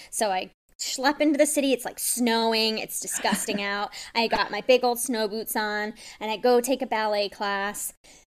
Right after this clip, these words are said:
Speaker 1: And I get out, and I'm, like, kinda mad still. So I, like, decide to go take another dance class, like, on a whim. I was like, "I'm gonna go take a jazz class." I took Sheila Barker's class.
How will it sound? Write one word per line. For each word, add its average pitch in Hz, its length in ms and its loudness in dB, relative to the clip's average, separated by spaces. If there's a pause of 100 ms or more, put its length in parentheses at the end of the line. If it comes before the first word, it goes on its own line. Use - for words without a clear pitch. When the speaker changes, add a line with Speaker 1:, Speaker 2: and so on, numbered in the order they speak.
(400)
Speaker 1:
And 247 640 4 (340)
I 294 100 0
get 285 180 2
out, 262 180 6
and 208 100 -4
I'm, 220 60 -8
like, - 140 -8 (1500)
kinda 233 300 -2
mad 196 400 -2
still. 254 520 4
So 247 320 8
I, 220 200 6
like, 208 300 2
decide 220 420 2
to 277 80 -2
go 214 160 2
take 220 220 -2
another 233 360 2
dance 196 280 -4
class, - 460 -6
like, 226 200 0
on 240 220 2
a 269 60 6
whim. 202 300 2
I 202 60 -4
was 226 100 -6
like, 254 180 -6
"I'm 453 140 6
gonna 311 120 4
go 247 120 4
take 247 240 2
a 277 40 0
jazz 214 320 2
class." - 240 -8
I - 60 -8
took - 180 -10
Sheila 269 280 2
Barker's 190 420 0
class. 190 340 -2